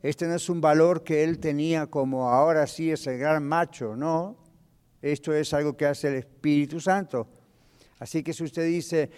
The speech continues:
"Yo soy tímido, pastor, o soy tímida, no sé, creo que si estuviera en una situación donde alguien se burla de mí porque ve en mí a Cristo,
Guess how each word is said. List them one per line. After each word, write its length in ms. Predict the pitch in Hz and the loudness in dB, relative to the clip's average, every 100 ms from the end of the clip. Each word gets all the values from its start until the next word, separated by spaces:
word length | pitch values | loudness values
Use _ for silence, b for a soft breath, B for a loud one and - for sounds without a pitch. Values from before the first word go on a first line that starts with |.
| B B | B B
"Yo 440 | 135 156 151 147 | 2 6 6 4
soy 260 | 147 160 143 | 0 -2 -2
tímido, 480 | 180 196 180 151 139 | -2 -2 0 0 -2
pastor, 480 | 139 - 165 156 135 | -4 -2 0 0 -2
o 60 | |
soy 200 | 123 147 | -6 -8
tímida, 580 | - 180 175 151 135 131 | -6 -6 -4 -2 -2 -2
no 140 | 139 | -6
sé, 340 | 139 - 175 - | -6 -2 -2 0
creo 260 | 160 160 | 2 2
que 100 | 160 | 2
si 120 | 151 139 | -8 -10
estuviera 360 | - 143 151 | -4 -2 0
en 60 | 151 | -2
una 120 | 143 | -4
situación 520 | 139 123 131 - 160 | -8 -6 -6 -4 -4
donde 200 | 151 135 | -2 -2
alguien 240 | 143 147 139 | -2 -2 -4
se 120 | 139 | -6
burla 380 | 131 151 143 135 | -4 -2 2 2
de 140 | 131 | 2
mí 340 | 135 151 147 b b b b | 0 0 -2 b b b b
porque 300 | - 127 147 | -8 -6 -4
ve 180 | 135 147 | 0 2
en 220 | 143 135 | 2 0
mí 180 | 139 143 | -2 -2
a 120 | 131 | -2
Cristo, 520 | 131 151 160 160 131 | -2 -4 -4 -4 -6